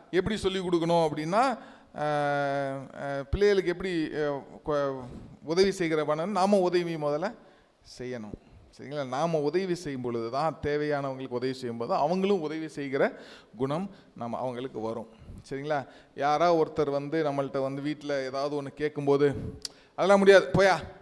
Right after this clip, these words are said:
அப்படின்னு சொல்லி அனுப்பிச்சு விட்டோம்னா, நாளைக்கு அவங்களுக்கு ஒரு சிட்யுவேஷன் வரும்போது இதுதான் அவங்களும் பிஹேவ் பண்ணுவாங்க. சரிங்களா? So, உதவி செய்கிற குணம் நம்மளுக்கு இருக்க வேண்டும். கடைசியாக நான் சொல்ல வந்தது மறந்தேன்னு சொன்னதை நான் சொல்லிடுறேன். முதல்ல குழந்தைகள் தான் மனதில் நினைப்பதை, சரிங்களா,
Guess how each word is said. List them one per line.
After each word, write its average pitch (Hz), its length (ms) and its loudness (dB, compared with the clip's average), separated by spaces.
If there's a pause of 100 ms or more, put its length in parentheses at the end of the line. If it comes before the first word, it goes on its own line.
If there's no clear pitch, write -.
(260)
அப்படின்னு 139 260 -4
சொல்லி 139 240 -6
அனுப்பிச்சு 143 300 -6
விட்டோம்னா, 139 560 -2 (260)
நாளைக்கு 175 280 -8
அவங்களுக்கு 208 420 0
ஒரு 170 120 0 (100)
சிட்யுவேஷன் 175 340 -2
வரும்போது 202 340 -4
இதுதான் 196 280 0
அவங்களும் 156 220 -6
பிஹேவ் 127 280 -4
பண்ணுவாங்க. 90 400 -10 (160)
சரிங்களா? 135 300 -12 (260)
So, 123 160 -2
உதவி 190 340 4
செய்கிற 160 420 2
குணம் 160 360 -2 (240)
நம்மளுக்கு 127 260 -6
இருக்க 123 200 -6
வேண்டும். 110 320 -8 (100)
கடைசியாக 151 480 -6
நான் 135 120 -6
சொல்ல 143 260 -4
வந்தது 131 280 -4
மறந்தேன்னு 139 420 -4
சொன்னதை 127 320 -6
நான் 113 180 -6
சொல்லிடுறேன். 120 420 -8 (340)
முதல்ல 180 420 4
குழந்தைகள் 151 760 -2 (320)
தான் 175 460 2
மனதில் 180 480 -2
நினைப்பதை, 143 880 -6 (920)
சரிங்களா, 143 440 -2